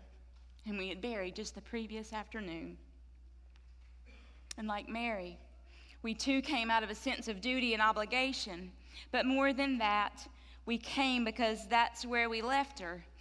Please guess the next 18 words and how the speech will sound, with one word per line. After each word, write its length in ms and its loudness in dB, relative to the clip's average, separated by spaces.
And 100 -6
honestly, 720 -4
we 140 -4
didn't 280 -4
know 180 2
what 140 -2
else 380 -4
to 140 -12
do. 380 -4
We 100 0
had 100 -2
gathered 360 4
by 120 6
her 120 -4
bed 320 2
six 320 -10
days 280 -2
prior, 480 2